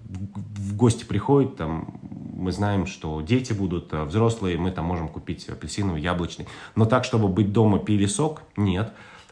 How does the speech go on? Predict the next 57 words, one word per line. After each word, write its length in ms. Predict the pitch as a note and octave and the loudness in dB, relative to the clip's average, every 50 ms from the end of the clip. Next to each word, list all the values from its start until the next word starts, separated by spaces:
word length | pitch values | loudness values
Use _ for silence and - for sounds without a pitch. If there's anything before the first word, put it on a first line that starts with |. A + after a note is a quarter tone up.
| - _ | -10 _
И 80 | - A2 | 2 4
опять 260 | A#2 A#2 F#3 F#3+ - | 4 6 4 4 4
же, 80 | C#3+ | 4
у 40 | C3+ | 4
ребенка 340 | A#2+ A#2+ B2+ B2+ B2+ A#2 B2 | 4 4 2 2 0 0 -2
нет 160 | B2 B2 A#2+ | -2 0 0
триггера. 380 | - F#3 E3 C3 G#2 F2 D#2+ - - | 2 2 2 2 2 0 0 -2 0
А 120 | G2+ A#2+ | 2 2
вот 120 | C3 C3+ | 2 2
приходим 340 | - - - - A#3 A3+ G3 | 2 0 2 4 6 6 6
в 40 | D3+ | 4
ресторан, 380 | C3+ C3+ - C#3+ C3+ A#2 F#2 A2+ | 4 2 2 4 4 6 6 6
он 80 | D3 | 6
знает, 320 | D3 C#3+ E3+ D#3+ B2 G2+ - | 6 6 4 4 4 2 0
что 280 | - - - D#2+ C#2+ - | -2 -4 -6 -6 -6 -2
можно 300 | - G2+ B2 F3+ F3 D3+ | 2 4 4 4 4 2
заказать 360 | A2 G2 - F#2 G#2 G#2+ G2+ | 0 0 0 0 0 0 0
сок, 300 | - B2 F#2+ - - - | 2 0 0 0 -2 -2
ну, 260 | - G#2+ F#2+ D#2 - - - - - - - - - | 0 0 0 0 -4 -8 -14 -18 -20 -20 -18 -4 2
и 60 | G#2+ | 4
он 120 | C3 E3 | 6 6
говорит: 220 | E3+ D3+ B2+ A2 - | 6 4 4 4 2
«Я 80 | C#3 | 2
хочу 240 | F3 - A3+ - A#3 | 2 2 2 2 2
сок 240 | - - D#3 D3+ D3 | 2 2 2 2 2
заказать». 500 | C#3+ C#3+ - C3+ C3 C3 A#2+ A2 - - - - | 0 0 0 0 0 0 -2 -2 -4 -6 -10 -10
«Да, 60 | - | -4
пожалуйста, 400 | - G#2+ A2 C#3 E3+ F3 - - | 0 2 2 2 2 0 -2 -4
без 100 | A2+ G#2+ | -6 -6
проблем». 380 | - - A#2 B2+ C3+ B2 G2 E2 | -2 0 0 2 4 4 4 4
И 60 | F2 | 4
у 40 | G2 | 4
меня 120 | A2+ - | 4 4
даже 160 | - C3 A#2 A#2 | 6 4 4 4
совесть 320 | - - D3+ C#3 A#2 - | 4 4 4 4 4 2
вообще 320 | A#2 F#2+ - - - A#2 | 0 -2 -2 0 2 4
ни 200 | A2 G#2+ G2 G2 | 4 6 6 6
разу 520 | G2 F#2+ F#2 F#2+ G2 F#2+ F#2 F#2 F2 D#2 E2 | 4 4 4 6 6 6 6 6 4 2 0
не 140 | E2 E2+ E2 | -2 -2 -2
гложет. 420 | D2+ E2+ E2+ E2+ D#2+ D2+ C#2 - - - - - - - - - - - - | -2 -2 -4 -4 -4 -6 -8 -10 -14 -18 -20 -20 -20 -20 -20 -20 -20 -20 -12
А 120 | - - | -12 -10
все, 160 | - - C#3 | -2 0 0
что 120 | C#3 - - | 0 2 2
касается 340 | C#3+ C3+ - C#3+ C3+ C#3 - | 2 2 4 2 2 0 -2
каких-то 280 | - - C#3 C#3+ - | -4 -4 -4 -4 -4
сладких 520 | B2 - - C#3 B2+ C#3+ - - D#3 - - | -6 -4 0 0 0 0 0 -2 -4 -4 2
выпечек 520 | B2+ C#3 C#3 C3+ - B2 A#2 - A#2 - | 4 4 4 4 2 0 -2 0 0 0
и 40 | A#2 | 0
так 240 | - B2 A#2+ B2 A#2+ | 0 2 0 2 0
далее, 380 | B2+ C3 B2+ A#2+ A#2 G#2+ G2 | 0 0 0 2 2 2 2
опять 220 | G2 - D#3 E3 D3+ | 2 2 0 0 2
же, 100 | C3+ A#2 | 4 4
мы 100 | A2 G#2+ | 4 4
никогда 300 | G#2+ G#2 A2+ B2 C3 B2+ | 4 2 2 0 0 0
домой 200 | C3 C3+ C3+ B2+ | 0 0 2 2
не 100 | B2+ A#2 | 0 0
покупаем, 480 | - - - - F#3 G3+ G#3+ E3+ A#2 | -2 -6 -4 0 0 2 2 2 0